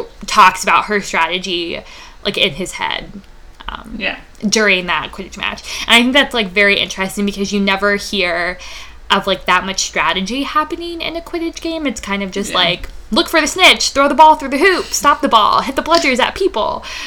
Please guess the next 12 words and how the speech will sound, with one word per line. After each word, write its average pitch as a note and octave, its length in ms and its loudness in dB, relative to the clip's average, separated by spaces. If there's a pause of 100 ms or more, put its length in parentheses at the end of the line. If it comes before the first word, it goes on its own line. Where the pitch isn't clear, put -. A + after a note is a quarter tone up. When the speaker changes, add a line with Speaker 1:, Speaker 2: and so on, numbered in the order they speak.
Speaker 1:
So - 240 2
I A3 140 4
think C4+ 200 2
that C4+ 140 8
was, A#3 120 4
like, G#3+ 140 0
a G#3 80 4
very F#3+ 340 0
Ravenclaw F3 720 -4
thing - 260 -8
to - 140 -16
do. A#3+ 640 -10